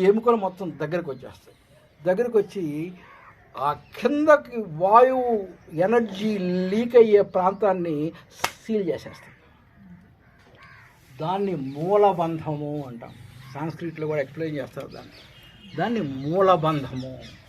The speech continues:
మూలబంధము అంటే మూలాధార చక్రం ఉన్నటువంటి ప్లేస్లో అక్కడ ఫస్ట్ అక్కడ డెవలప్ అయ్యేది, ఉత్తేజం స్టార్ట్ అయ్యేది. మనం కనుక అది కనుక ఆ, ఆ ద్వారం కనుక తెరిచి ఉందనుకోండి,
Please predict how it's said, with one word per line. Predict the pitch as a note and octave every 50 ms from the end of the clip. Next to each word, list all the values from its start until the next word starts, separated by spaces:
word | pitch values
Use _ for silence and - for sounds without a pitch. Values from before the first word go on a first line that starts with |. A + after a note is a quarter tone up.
| - - - - - _ - - - _ -
మూలబంధము | C3 C3+ D3 E3+ F#3 F#3 F#3 F3 F3+ F3 E3+ F3 E3+ E3 E3+
అంటే | F#3 F3+ C#4 C#4 C#4 - - - - - - - - C#3+
మూలాధార | D#3 F3 F#3+ G3 G3 G3+ F#3 F#3 F#3 F#3 E3+ F3 E3+ - D#3+
చక్రం | D#3 - F3+ F3 E3+
ఉన్నటువంటి | E3 D#3 D#3 D#3 D3+ D#3 D3+ D#3 D3+ C#3 C#3+ C#3 C3+ C3 - - - - - - -
ప్లేస్లో | C#3 D#3 F#3 F3+ - - A3+ C4 D4 E4 D4+ - - - - - - - - - - - - - - - - - - - - - - - - - - -
అక్కడ | D#3 - - - A3 A3
ఫస్ట్ | F#3 - - A3 G#3 - -
అక్కడ | A#3+ B3+ B3+ C4+ C#4+ D4
డెవలప్ | C#4 B3 A#3+ B3+ C4 B3 B3+
అయ్యేది, | B3+ A#3 G#3 F#3+ E3+ D#3+ D#3+ D#3+ D3+ - - -
ఉత్తేజం | - F3 - - C4 A#3+ A#3 A3
స్టార్ట్ | - - A3 G#3 G#3 A3
అయ్యేది. | A3 G3 F3 C#3 C3 - - - - - - - - - - - - - -
మనం | G#3 B3+ D4 D4 C4+
కనుక | C#4 D#4 E4+ D#4+
అది | D4+ C4+ C4+
కనుక | C4+ C#4+ E4 D4 E4
ఆ, | D#4 C#4+ B3 A3+ A3 G#3+ G#3+ G#3 G#3 G3+ G3+ G3 F#3+ F#3+
ఆ | G3
ద్వారం | F#3 E3+ A3 C4 D4 E4 E4+ E4+ D#4+
కనుక | D4+ C#4+ C#4 A#3+ -
తెరిచి | B3 C#4+ C#4+ - D4
ఉందనుకోండి, | E4+ D4 C4+ B3+ A#3 A3+ G#3+ G3+ F#3+ F#3+ F#3+ G3